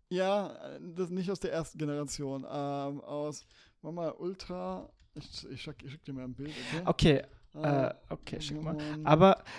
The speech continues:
Speaker 2: was ich, was mir einfällt, so, aber warum, also, sie adden immer mehr hinzu, aber das, ich finde, das hilft dem Gesamtuniversum halt nicht. Worauf wollen sie denn hinaus? Es ist,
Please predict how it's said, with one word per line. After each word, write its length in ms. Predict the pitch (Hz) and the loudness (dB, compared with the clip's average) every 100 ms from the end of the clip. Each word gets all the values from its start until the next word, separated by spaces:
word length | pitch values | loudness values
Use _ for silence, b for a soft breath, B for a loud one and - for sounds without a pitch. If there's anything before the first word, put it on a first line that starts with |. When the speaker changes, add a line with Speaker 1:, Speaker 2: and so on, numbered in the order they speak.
| B | B
Speaker 2:
was 160 | 175 - | 2 4
ich, 160 | 214 - - - _ | 2 -2 -18 -20 _
was 400 | - 151 151 160 | -10 -6 0 2
mir 200 | 196 185 | 2 2
einfällt, 300 | - 175 190 | 0 4 4
so, 260 | - 165 160 - 147 | 6 6 6 0 0
aber 240 | 156 170 | 4 6
warum, 340 | 170 214 214 - | 6 4 2 2
also, 280 | 165 175 - - _ _ _ _ _ _ _ - | 2 2 0 -8 _ _ _ _ _ _ _ -8
sie 280 | 151 175 160 | -2 2 2
adden 240 | 185 208 | 4 4
immer 180 | 185 190 | 4 4
mehr 140 | 175 | 6
hinzu, 480 | 160 156 - 208 214 | 4 4 2 2 4
aber 200 | - - | 6 6
das, 280 | - 160 - - _ _ _ _ _ _ | 6 2 0 -8 _ _ _ _ _ _
ich 180 | 185 - | 0 2
finde, 160 | 196 | 2
das 140 | 185 - | 2 4
hilft 200 | 208 - | 4 4
dem 100 | 175 | 2
Gesamtuniversum 880 | 160 175 233 269 175 139 139 139 123 | 4 4 4 4 6 6 6 4 2
halt 160 | 127 - | 0 0
nicht. 240 | 127 - | -2 6
Worauf 380 | 175 202 262 - | 6 8 4 8
wollen 160 | 214 214 | 8 8
sie 100 | 185 | 6
denn 80 | |
hinaus? 380 | 165 165 190 240 | 6 6 6 4
Es 180 | - - | 0 0
ist, 220 | 185 - | 0 0